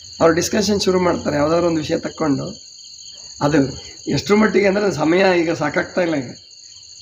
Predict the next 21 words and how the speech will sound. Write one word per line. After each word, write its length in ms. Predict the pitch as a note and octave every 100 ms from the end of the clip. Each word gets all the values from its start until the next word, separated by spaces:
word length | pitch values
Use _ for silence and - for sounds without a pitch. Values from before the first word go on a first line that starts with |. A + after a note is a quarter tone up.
| - -
ಇವತ್ತು 200 | D#3 -
ಮಧ್ಯಾಹ್ನ, 300 | D3+ E3 F3+ D3+ B2+ - - - - - - - -
ಮಧ್ಯಾಹ್ನ 260 | D3+ F3 G#3
ಬೆಳಿಗ್ಗೆ, 320 | E3+ F#3+ F#3
ಬೆಳಿಗ್ಗೆ 480 | C#3+ D3 F3 F3+ - - - - - - - -
ಸಮಯ 200 | D#3 F#3
ಭಾಳ 220 | D#3+ E3+ F3+ D3 B2+ - - -
ಅರ್ಧ 160 | D3 D#3+
ಗಂಟೆ 280 | F#3+ F#3 F3+
ಮೀರಿ 240 | F#3 G#3
ಹೋಗ್ಬಿಟ್ಟಿತ್ತು. 520 | F#3+ E3+ F3 - - - - - - - - - - C#3+
ಅದಕ್ಕೆ 300 | C#3+ - D#3+ F3 - - - - -
ಡಿಸ್ಕಷನ್ನು 640 | - - - - F3+ F#3
ಇರಲಿ. 420 | D#3 D3+ C#3 - - - - - - - - C#3+
ನೀವು 280 | C#3+ C#3
ಆಮೇಲೆ 280 | F#3+ D3+ D#3
ಪುಸ್ತಕಗಳನ್ನು 580 | - - - G#3+ G3 E3
ಓದಿ, 320 | D#3 D3+ C3+ - - - - - -
ಅದು 160 | B2+ D#3
ಬಹಳ 380 | C3+ A2 A#2 F3+
ಮುಖ್ಯವಾದದ್ದು. 640 | F#3+ - F#3 E3 D3+ G#3